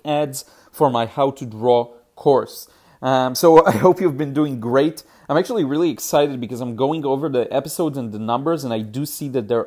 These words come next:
are some listens. So anywhere between ten to six listens for an episode, which is really cool. Um, I know my main podcast has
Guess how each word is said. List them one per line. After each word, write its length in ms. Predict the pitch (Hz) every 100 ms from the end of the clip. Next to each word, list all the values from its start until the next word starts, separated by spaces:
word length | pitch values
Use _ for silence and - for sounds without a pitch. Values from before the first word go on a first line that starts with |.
| 127
are 140 | 143
some 200 | 143 135
listens. 600 | 120 131 - 196 196 190 - _
So 160 | - 139
anywhere 280 | 147 147 139
between 440 | 120 - 147 131
ten 320 | - 151 147 -
to 160 | - 127
six 500 | - - 156 - 131
listens 440 | 131 135 147 123
for 200 | - 127
an 80 | 117
episode, 440 | - 160 - 165
which 220 | 139 127
is 160 | 139 110
really 320 | 113 127 117
cool. 320 | - 185 233 - - - -
Um, 300 | 135 139 143
I 140 | 156
know 100 | 165
my 160 | 185 151
main 300 | 127 147 160
podcast 500 | - 147 - 135 -
has 280 | 143 131 120